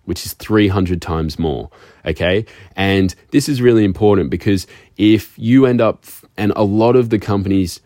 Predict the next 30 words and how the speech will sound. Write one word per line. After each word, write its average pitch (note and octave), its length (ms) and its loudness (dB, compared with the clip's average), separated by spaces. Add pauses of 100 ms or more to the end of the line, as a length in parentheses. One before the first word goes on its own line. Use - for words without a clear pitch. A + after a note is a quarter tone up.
(140)
we're F#2+ 160 0
gonna F#2 220 -2
invest E2+ 420 -6
in D#2+ 120 -4
are D#2+ 40 -6
gonna E2 200 -6
be D#2 160 -4
in D2+ 80 -4
the D2+ 80 -6
U C#2+ 200 -4
S, - 280 -12
'cause D#2+ 220 -8
that's F#2 220 -4
just - 220 -10
where E2 160 -2
all D#2 140 -4
the D2+ 80 -6
good D2 160 -8
companies D2 500 -8
are, C#2+ 180 -6
unfortunately. - 680 -12 (300)
And F#2+ 120 -2
so G2+ 160 0
if G2 220 0
you're C#3+ 120 4
investing A2 380 0
a F2+ 40 -4
hundred G2 280 -2
thousand F2 360 -2
dollars, E2 440 -2